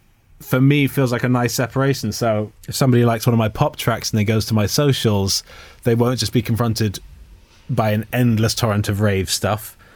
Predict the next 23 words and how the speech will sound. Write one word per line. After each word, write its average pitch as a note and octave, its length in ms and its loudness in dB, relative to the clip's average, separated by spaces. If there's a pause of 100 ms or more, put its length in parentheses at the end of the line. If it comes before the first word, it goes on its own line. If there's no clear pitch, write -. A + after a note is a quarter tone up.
(140)
They A#2 100 2
will A#2+ 120 4
get A#2 200 -2
a A2 100 0
sense A2+ 320 -2
of G#2+ 120 0
m-, A#2 180 0
me A#2 160 0
as A2 160 0
a, G#2+ 200 -2
a G#2+ 40 -6
sort G#2+ 160 -4
of G2+ 80 -4
artist G#2 420 -4
who G#2+ 120 -2
makes G2 260 -6
a, G#2 200 -4
a G2+ 120 -4
lot G#2 160 -2
of F#2 60 -6
different F2+ 320 -8
stuff. - 340 -6 (920)
So G#2 440 -2